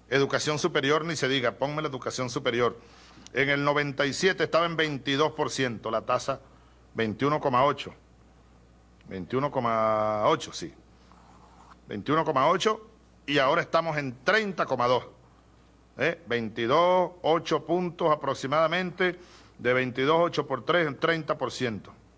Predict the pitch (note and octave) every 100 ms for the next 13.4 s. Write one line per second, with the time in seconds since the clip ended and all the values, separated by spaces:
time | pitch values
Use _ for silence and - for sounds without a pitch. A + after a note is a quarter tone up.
0 | - G2 D3 E3 - _ _ _ _ _
1 | _ - _ - - - - - - F2
2 | B2 D#3+ - - - - - - _ _
3 | _ - - - - - C#3 - - -
4 | D#3+ - - - A#2 A#2 G#2 G#2+ - A#2
5 | D3 C#3 C#3+ D3+ D3+ C#3 A#2 - C#3+ -
6 | - - - _ - - - - - -
7 | G#2 G2 F#2+ A2+ C#3 - - F2+ E2+ G2+
8 | A#2 B2 B2+ A#2 G#2 - B2 G#2 G2 G2+
9 | G#2+ - - - - G2+ A2+ A2+ A2+ A2+
10 | F#2+ C3+ C#3 C#3 C3 A#2 G#2+ G2+ G#2 D3
11 | A#2+ A#2 A2+ C3 A2 F2+ - - - -
12 | - - - F#2 F#2+ F2+ - - G#2 A#2
13 | B2+ G#2 A2